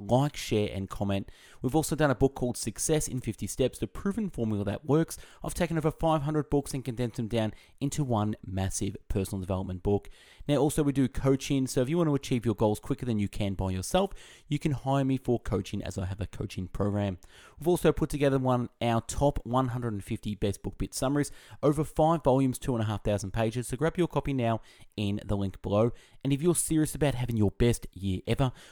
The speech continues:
we've done a program called twenty-eight Steps to Making Your Best Year Ever, so jump on that course now to improve your year. Follow us on best book bits dot com, the home of the world's largest free book summary website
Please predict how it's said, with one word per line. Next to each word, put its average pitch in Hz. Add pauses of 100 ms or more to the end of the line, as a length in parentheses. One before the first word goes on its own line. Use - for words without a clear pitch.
we've 127
done 135
a 123
program 107
called 101
twenty-eight 147
Steps -
to 104
Making 107
Your 113
Best -
Year 95
Ever, 120 (220)
so -
jump 147
on 160
that -
course 117
now 151 (220)
to -
improve 123
your 98
year. 98 (580)
Follow 160
us 151
on 127
best 123
book 123
bits 113
dot 110
com, 120
the 110
home 156
of 156
the 147
world's 139
largest 127
free 139
book 123
summary 113
website 120